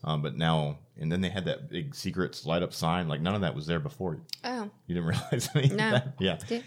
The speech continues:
Speaker 1: Yeah, so they've redone their club, and it's, it's, I mean, it's always been nice, but
Speaker 2: Yeah.
Speaker 1: I think it's even nicer now than
Speaker 2: Yeah.
Speaker 1: it was before, so.
Speaker 2: Yeah, the V I P area was perfect. It kinda gave us a spot to, like,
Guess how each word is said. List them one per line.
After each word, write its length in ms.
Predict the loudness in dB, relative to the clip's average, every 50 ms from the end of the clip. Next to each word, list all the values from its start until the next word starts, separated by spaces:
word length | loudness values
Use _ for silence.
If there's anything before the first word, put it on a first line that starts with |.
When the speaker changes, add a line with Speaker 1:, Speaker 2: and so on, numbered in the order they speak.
| 0 0
Speaker 1:
Yeah, 80 | 4
so 100 | 6 8
they've 140 | 8 8 10
redone 340 | 10 8 8 10 8 8 8
their 140 | 6 4 2
club, 280 | 4 4 6 6 6
and 80 | 4 2
it's, 320 | 0 -2 -4 -8 -10 -12 -12 _
it's, 320 | -4 -4 -4 -2 -6 -2
I 40 | 2
mean, 100 | 2 4
it's 100 | 4 6
always 220 | 6 6 6 6 4
been 200 | 0 -2 -2 0
nice, 180 | 2 2 2 2
but 80 | 4
Speaker 2:
Yeah. 220 | 4 4 4 4 4
Speaker 1:
I 80 | 4 4
think 140 | 4 2
it's 100 | 2 0
even 180 | -2 -4 -4 -4
nicer 300 | -4 -6 -6 -4 -4 -2
now 120 | 2 2
than 120 | 4 4 4
Speaker 2:
Yeah. 100 | 2 2
Speaker 1:
it 40 | 0
was 100 | -2 -4
before, 440 | -10 -16 -12 -10 -10 -8 -8 -10 -12
so. 260 | -10 -10 -10 -12 -12 -16 -20 -20 2 4
Speaker 2:
Yeah, 140 | 6 8 8
the 100 | 6 6
V 160 | 6 6 6
I 60 | 4
P 260 | 6 4 4 6 6 8
area 280 | 8 8 6 6 6
was 160 | 4 2 2
perfect. 500 | 0 2 2 2 4 4 2 2 2 0
It 40 | -4 -4
kinda 200 | -2 0 0 2
gave 200 | 4 4 4 4
us 200 | 2 2 0 -2
a 40 |
spot 440 | -2 -2 0 2 4 4 2 2 0 -2
to, 120 | 0 0
like, 400 | -2 -2 -4 -6 -8 -10 -14